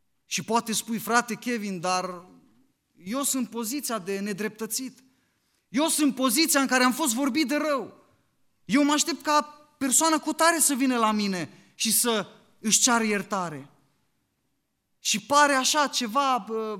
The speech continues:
neobișnuit. Pare ceva de neconceput. Însă așa a făcut și Iisus Hristos, frați și surori. Dumnezeu care s-a întrupat, s-a zmerit în așa fel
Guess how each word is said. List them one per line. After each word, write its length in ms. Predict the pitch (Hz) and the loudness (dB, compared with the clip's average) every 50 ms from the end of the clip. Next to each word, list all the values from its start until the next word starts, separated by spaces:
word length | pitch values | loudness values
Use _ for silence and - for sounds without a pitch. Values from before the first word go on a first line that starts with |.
| 170 151 | -12 -6
neobișnuit. 920 | 139 214 240 285 294 277 202 220 254 233 220 254 294 294 262 - - - - - _ _ _ _ _ _ _ _ _ _ _ _ | 0 2 4 4 4 4 2 2 0 0 2 2 2 2 2 0 -4 -10 -20 -20 _ _ _ _ _ _ _ _ _ _ _ _
Pare 240 | _ 240 277 285 285 | _ 0 2 2 2
ceva 340 | - - - 262 226 277 277 | 2 2 2 4 4 4 2
de 300 | 202 247 254 240 220 233 | 4 2 0 0 0 -2
neconceput. 1000 | 202 220 233 254 254 240 254 233 226 220 202 - 214 214 214 - 220 196 - - - _ _ _ _ _ _ _ _ _ _ _ _ _ _ _ _ _ _ _ _ _ _ _ _ _ _ | 0 2 4 4 4 2 0 -2 -2 -2 -2 -2 -6 -6 -8 -10 -12 -12 -12 -14 -20 _ _ _ _ _ _ _ _ _ _ _ _ _ _ _ _ _ _ _ _ _ _ _ _ _ _
Însă 200 | 170 160 - 190 | -6 -4 -2 -2
așa 180 | 190 - 233 | 0 0 0
a 40 | 214 | -2
făcut 280 | - 214 180 - 208 165 | -2 -6 -10 -10 -8 -6
și 120 | - - | -6 -6
Iisus 320 | 196 170 - 190 156 - - | -6 -6 -8 -10 -10 -12 -12
Hristos, 360 | 165 165 139 - 170 151 - | -12 -14 -14 -14 -14 -16 -14
frați 220 | - 165 151 139 | -14 -14 -14 -14
și 80 | - 143 | -14 -16
surori. 380 | - - 147 131 135 127 - _ _ _ _ _ _ _ _ _ _ _ _ _ _ _ _ _ _ _ _ _ _ | -16 -18 -18 -20 -20 -20 -20 _ _ _ _ _ _ _ _ _ _ _ _ _ _ _ _ _ _ _ _ _ _
Dumnezeu 880 | 147 143 214 226 214 214 214 202 208 - 220 262 240 214 190 160 135 - - _ _ _ _ _ _ _ _ _ _ _ _ _ _ _ _ _ | -6 0 2 4 4 4 2 2 2 2 2 2 0 -2 -2 -4 -8 -14 -20 _ _ _ _ _ _ _ _ _ _ _ _ _ _ _ _ _
care 220 | - 214 214 214 | -2 0 0 2
s-a 200 | 208 - - 208 | 2 0 0 0
întrupat, 680 | 202 180 - 185 180 - 220 220 202 170 - - - _ _ _ _ _ _ _ _ _ _ _ _ _ _ _ _ _ _ _ _ _ _ _ | -2 -2 -4 -6 -8 0 0 0 0 0 -4 -10 -18 _ _ _ _ _ _ _ _ _ _ _ _ _ _ _ _ _ _ _ _ _ _ _
s-a 240 | - - - 190 | -4 -4 -2 0
zmerit 500 | 180 170 170 180 185 190 214 233 214 - | 0 0 0 2 0 0 0 0 -2 -4
în 80 | 202 185 | -4 -2
așa 320 | 185 180 165 - 226 202 | -2 -2 0 0 -2 -2
fel 360 | 175 - - 190 180 151 135 | -4 -4 -6 -6 -6 -6 -10